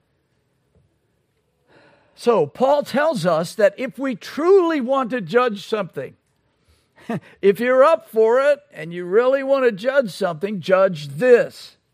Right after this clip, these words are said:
Let no believer in Jesus Christ put a stumbling block in another Christian's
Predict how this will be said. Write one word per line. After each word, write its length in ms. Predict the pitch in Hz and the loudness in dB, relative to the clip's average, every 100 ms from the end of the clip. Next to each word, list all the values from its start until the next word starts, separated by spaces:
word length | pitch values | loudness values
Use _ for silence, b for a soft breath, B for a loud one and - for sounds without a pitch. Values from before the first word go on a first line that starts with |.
| _ - _ _ _ _ _ _ _ | _ -20 _ _ _ _ _ _ _
Let 340 | - 185 269 269 | -2 4 4 4
no 200 | 277 269 | 6 6
believer 500 | 247 247 269 220 196 | 4 0 0 2 2
in 140 | 190 | 0
Jesus 440 | 160 220 220 240 - | -4 -4 -2 -4 -4
Christ 440 | 214 214 202 - | -4 -4 -4 -4
put 160 | 220 180 | -4 -4
a 100 | 175 | -6
stumbling 840 | - - - 320 359 247 208 170 | -12 -8 -2 -2 0 0 0 -2
block 480 | 156 151 147 156 - _ _ _ _ _ _ _ _ _ _ | -4 -4 -4 -8 -14 _ _ _ _ _ _ _ _ _ _
in 140 | 214 214 | -4 -4
another 560 | 196 202 208 208 180 - _ | 0 0 0 0 -2 -10 _
Christian's 800 | - 190 - 185 180 165 151 | -10 -10 -10 -10 -8 -8 -10